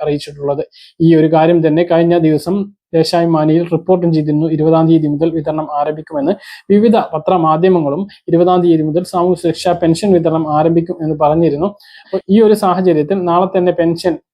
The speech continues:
ലഭിച്ചേക്കാനുള്ള സാധ്യതയുണ്ട്. മുമ്പ് ലഭിക്കും എന്ന് പറഞ്ഞ സമയത്ത് പല സമയത്തും ഒരാഴ്ച വരെ നീണ്ടുപോയ ഒരു അവസ്ഥയും ഉണ്ട്. നാളെ ലഭിക്കുകയാണ് എങ്കിൽ മൂവായിരത്തി അറുന്നൂറ് രൂപയാണ് ക്ഷേമ പെൻഷൻ ലഭിക്കുക. നിലവിലെ മാസത്തെ കൂട്ടിയ പെൻഷൻ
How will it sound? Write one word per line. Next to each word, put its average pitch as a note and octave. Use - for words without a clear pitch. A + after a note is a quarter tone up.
ലഭിച്ചേക്കാനുള്ള F#3
സാധ്യതയുണ്ട്. D#3
മുമ്പ് F3+
ലഭിക്കും F#3
എന്ന് F#3+
പറഞ്ഞ F3
സമയത്ത് E3+
പല F3+
സമയത്തും E3+
ഒരാഴ്ച G3+
വരെ F#3+
നീണ്ടുപോയ G3
ഒരു D#3+
അവസ്ഥയും E3+
ഉണ്ട്. D3
നാളെ F3+
ലഭിക്കുകയാണ് F3+
എങ്കിൽ D#3+
മൂവായിരത്തി E3+
അറുന്നൂറ് G#3+
രൂപയാണ് D#3
ക്ഷേമ D#3+
പെൻഷൻ D#3+
ലഭിക്കുക. D3
നിലവിലെ G#3
മാസത്തെ F3
കൂട്ടിയ F3
പെൻഷൻ E3